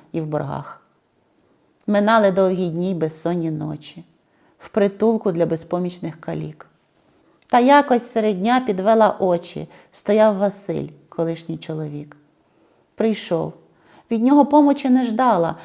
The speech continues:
бо ж у розводі вже сімнадцять літ. Та на душі чомусь так легко стало і посвітлішав цю хвилину світ. Він вже не пив, звільнився від сусідки, жив одиноко в батьківськім гнізді.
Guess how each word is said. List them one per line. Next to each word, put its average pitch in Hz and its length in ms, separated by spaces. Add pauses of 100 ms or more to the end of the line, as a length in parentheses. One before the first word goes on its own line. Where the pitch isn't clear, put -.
(200)
бо 254 140
ж - 100
у 277 120
розводі 240 560
вже 214 260
сімнадцять 240 600
літ. 185 320 (720)
Та 233 120
на 240 120
душі 247 280
чомусь 226 320
так 185 200
легко 196 360
стало 156 500 (340)
і 196 80
посвітлішав 180 760
цю 160 120
хвилину 156 420
світ. 143 480 (1120)
Він 269 240
вже 220 220
не 220 140
пив, 151 360 (140)
звільнився 214 760
від 180 200
сусідки, 156 760 (320)
жив 254 320
одиноко 240 680
в 165 40
батьківськім 190 600
гнізді. 160 680